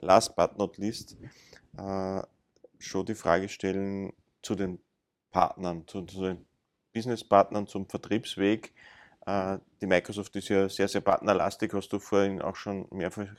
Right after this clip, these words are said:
mehrfach erwähnt. Wie, wie wichtig ist dir oder ist euch die Kooperation mit den Systemhäusern, mit den Integratoren, mit den, äh,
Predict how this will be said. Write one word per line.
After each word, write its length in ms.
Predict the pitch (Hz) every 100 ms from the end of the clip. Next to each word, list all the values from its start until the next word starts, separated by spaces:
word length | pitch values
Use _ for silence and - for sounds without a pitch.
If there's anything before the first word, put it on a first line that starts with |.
| -
mehrfach 440 | 80 90 - 101
erwähnt. 400 | 104 90 90 107 - - - - - _
Wie, 460 | - 107 107 101 - _ _ _ _ _ _ -
wie 140 | 104
wichtig 340 | 107 135 - 135
ist 260 | 123 -
dir 440 | 113 139 143 139 - -
oder 180 | 98
ist 180 | 101 113
euch 300 | 65 92 110 -
die 120 | 113
Kooperation 800 | - 107 - 104 - 98 104 107
mit 180 | 101
den 160 | - 98
Systemhäusern, 800 | - 101 101 98 98 98 98 98
mit 200 | 95 90
den 120 | 98
Integratoren, 800 | 95 95 - 101 - 92 92 95
mit 200 | 95 90
den, 240 | 98 95 95 _ - - _
äh, 380 | 101 95 92